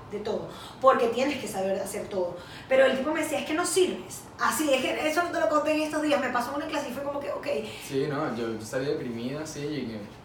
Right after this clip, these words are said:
Speaker 2: esto no es lo mío, yo voy a tirar todo a la basura, así, deprimidísimo, porque es eso, como que llegaba con Pixar, o sea, habían estudios muy nice,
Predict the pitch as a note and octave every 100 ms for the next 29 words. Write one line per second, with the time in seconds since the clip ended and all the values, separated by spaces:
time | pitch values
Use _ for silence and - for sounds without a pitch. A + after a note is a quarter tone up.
0 | - - - - C3 B2+ B2+ B2 C3 C#3
1 | C#3 C#3 C3+ B2 A#2+ B2 A2+ A#2 B2 B2
2 | A2 A2+ A2 A2 B2 A#2+ B2 - B2+ C3
3 | B2+ B2+ - - - A#2 A#2+ A#2+ A2+ A#2+
4 | A2 A#2+ B2+ D3+ D#3 F3+ D3+ C3 C#3 F#3
5 | C#3+ A#2+ A#2+ A#2+ A#2 - - - - -
6 | - - - C3 C3+ C3+ C#3 D#3 E3+ F3
7 | E3+ E3 D3 C#3 B2+ B2+ B2 C3+ B2 C3
8 | - B2+ B2+ C3 C3+ C#3 C#3+ B2+ B2 -